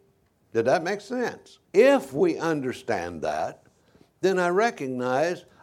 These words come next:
I'm going to have to come down and not just do the things that I like to do. Because many in Christianity have the idea, "I can do this over here because I don't mind doing that.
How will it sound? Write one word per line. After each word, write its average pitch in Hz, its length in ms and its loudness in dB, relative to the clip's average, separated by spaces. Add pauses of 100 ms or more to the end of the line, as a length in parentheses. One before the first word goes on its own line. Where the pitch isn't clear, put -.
(100)
I'm 147 300 0
going 208 340 -2
to 160 60 -8 (160)
have 160 240 -6
to - 80 -20
come 165 400 -4
down 139 320 0
and 135 240 -2
not 185 280 2
just 156 380 -6
do 185 240 2
the 131 160 -2
things 156 460 -6
that 135 100 0
I 131 160 2
like 185 400 2
to 85 80 -12
do. - 400 -8 (140)
Because 165 400 4
many 233 360 0
in 190 140 2
Christianity 175 920 0
have 151 340 0
the 127 140 -4
idea, 156 720 2 (340)
"I 180 160 6
can 139 240 -2
do 190 320 4
this 196 380 6
over 156 240 6
here 208 420 4
because 156 480 0
I 214 220 4
don't 175 340 0
mind 143 420 0
doing 233 380 0
that. 85 380 -2